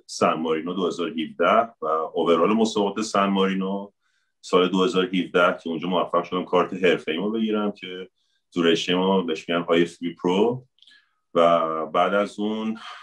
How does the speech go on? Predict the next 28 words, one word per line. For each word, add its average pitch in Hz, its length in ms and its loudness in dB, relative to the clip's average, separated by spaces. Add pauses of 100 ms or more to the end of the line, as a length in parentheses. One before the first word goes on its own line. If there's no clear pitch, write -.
یعنی 87 120 -4
تقریباً 87 320 2
شش - 260 -6
هفت 90 200 0
ماه 87 80 -4
بعدش، 95 260 2
سال 98 220 -2
دو 92 120 0
هزار 82 180 -2
و 80 40 -6
هجده 85 440 0
اومدم، 95 640 0
اه، 90 120 -4
مسابقات 90 420 -4
حرفه‌ای 98 300 0
تورنتو، 98 840 0 (840)
اه، 104 180 2
شرکت 104 460 2
کردم 101 320 0
و - 20 -4
بعدش 101 340 0
مسابقات 98 300 -6
حرفه‌ای 90 440 -4
ونکوور 90 920 0
آخرین 90 280 -2
مسابقه‌ام 90 560 -6
بود 131 300 -2
که 110 100 -6